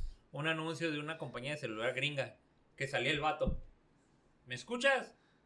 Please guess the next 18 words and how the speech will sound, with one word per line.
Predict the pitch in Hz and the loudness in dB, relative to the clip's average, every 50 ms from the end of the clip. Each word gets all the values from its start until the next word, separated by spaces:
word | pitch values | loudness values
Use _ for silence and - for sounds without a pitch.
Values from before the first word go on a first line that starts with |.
| _ - | _ -6
"No, | 156 196 202 | -4 -4 -2
pues | - 170 - - | -2 -6 -6 -6
sí". | 135 160 151 | -6 -6 -4
Ah, | 135 127 117 - - | -4 -4 -6 -6 -10
y | - - | -10 0
caminaba | - 139 131 135 131 143 170 190 202 208 | 0 0 2 2 0 2 4 4 4 2
no | 190 | 0
sé | 185 - | -2 -2
qué | 196 | -2
tanto | 196 208 208 208 208 185 | -2 -2 -2 0 0 0
y | 165 | 0
se | - 170 | 0 0
paraba | - 139 131 151 165 | 2 4 4 4 4
en | 165 | 2
otro | 156 170 170 | -2 -4 -6
punto. | 165 160 139 127 104 107 110 | -6 -6 -4 -4 -6 -6 -8
"¿Me | 127 143 | -10 -10
escuchas?". | 139 - - 233 240 240 175 | -10 -10 -8 -6 2 2 2